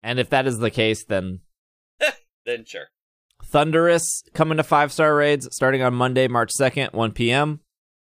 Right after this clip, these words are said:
Speaker 1: Thundurus, the Bolt Strike Pokemon, will be in five-star raids, first discovered in the Unova region, electric flying type. Okay.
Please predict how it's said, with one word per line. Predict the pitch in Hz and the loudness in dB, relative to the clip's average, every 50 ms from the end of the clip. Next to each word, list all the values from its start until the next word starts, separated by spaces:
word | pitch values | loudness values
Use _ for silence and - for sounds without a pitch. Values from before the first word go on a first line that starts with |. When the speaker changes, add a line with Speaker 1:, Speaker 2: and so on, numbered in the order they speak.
| _ _ - | _ _ -6
Speaker 1:
Thundurus, | - 139 143 139 143 143 147 143 - | -4 -2 0 2 2 2 2 0 -2
the | 139 143 151 | 0 0 0
Bolt | 123 101 147 139 135 151 151 | 0 2 2 2 2 2 -2
Strike | - - - 151 151 151 151 - | -4 -4 -2 0 0 0 0 0
Pokemon, | 170 151 147 147 151 151 147 | -2 -2 0 0 -2 -2 0
will | 147 143 | 0 -2
be | 147 151 151 | -2 -2 -2
in | 139 | 0
five-star | 131 143 139 139 135 - 156 143 139 | 0 0 0 0 0 -2 0 0 2
raids, | 139 139 143 147 151 139 | 2 2 0 0 -2 -4
first | - - 135 120 - - | -4 -4 -4 -4 -4 -8
discovered | 117 - - 139 131 131 127 | -10 -6 -4 -4 -2 -4 -4
in | 120 | -6
the | 123 127 143 | -4 -2 0
Unova | 165 190 208 208 208 202 | 2 2 2 4 2 2
region, | 196 196 190 175 185 190 185 156 | 0 0 0 -2 -2 -2 0 0
electric | 127 113 113 113 - 117 - | 2 2 2 0 -2 -6 -8
flying | - - 143 143 139 139 135 - | -4 -2 -2 0 0 -2 -2 0
type. | - 139 131 131 131 - _ _ _ _ _ _ _ _ _ _ _ _ _ _ _ _ - | 2 2 2 2 0 -2 _ _ _ _ _ _ _ _ _ _ _ _ _ _ _ _ -6
Okay. | 117 123 127 120 92 76 98 | -6 -4 -2 -2 -4 -4 -6